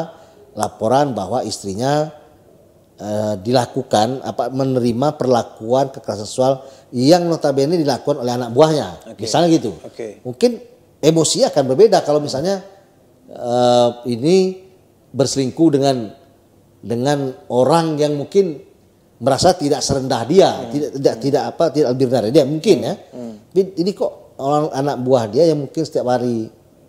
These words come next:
Speaker 1: bersama dia.
Speaker 2: Hmm.
Speaker 1: Kalau memang itu terjadi,
Speaker 2: Oke,
Speaker 1: ya.
Speaker 2: oke.
Speaker 1: Ini kan perlu pembuktian, ya, apakah
Speaker 2: Oke.
Speaker 1: memang terjadi kekerasan seksual itu seperti diduga Komnas ham dan Komnas Perempuan atau
Speaker 2: Oke.
Speaker 1: tidak.
Speaker 2: Oke.
Speaker 1: Tapi maksud saya gini,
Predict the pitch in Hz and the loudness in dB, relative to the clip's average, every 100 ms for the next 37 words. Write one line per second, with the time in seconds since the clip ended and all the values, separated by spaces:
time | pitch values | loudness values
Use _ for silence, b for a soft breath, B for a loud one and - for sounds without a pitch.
0 | _ - 104 113 117 120 104 - - 123 | _ -16 -6 -4 -2 -2 -4 -8 -16 2
1 | 185 202 262 208 139 90 80 90 131 135 | 6 8 8 6 -2 -6 -14 -10 -8 -6
2 | 165 185 117 170 156 127 101 87 123 98 | -4 -2 2 2 2 -4 -6 -12 -10 -4
3 | 127 175 - - 113 120 107 - 120 143 | -2 -4 -10 -20 -18 -16 -16 -8 -4 2
4 | 247 240 185 175 165 123 - 156 127 104 | 2 4 0 2 0 -2 2 2 2 -4
5 | 104 131 113 139 131 123 156 143 - 120 | -4 -4 -2 -4 -2 -2 -2 -2 -4 -2
6 | 110 165 90 156 143 123 113 113 - - | 0 0 -2 -6 -6 -6 -4 -4 -6 -2
7 | 110 98 92 139 143 - 113 - 113 107 | -2 -2 -2 -4 -2 -6 -6 -6 -6 -4
8 | 107 110 - 107 107 - 107 101 - b | -2 -2 -4 -8 -6 -6 -6 -6 -12 b
9 | b - 113 - 190 165 - - 98 107 | b -10 -8 2 2 2 -2 -6 -8 -2
10 | 131 117 110 135 185 147 98 87 120 - | -2 -2 -4 0 4 2 2 -8 -14 -10
11 | 113 104 - - 240 220 214 226 170 120 | -10 -10 -14 4 4 4 2 2 2 -2
12 | 87 | -6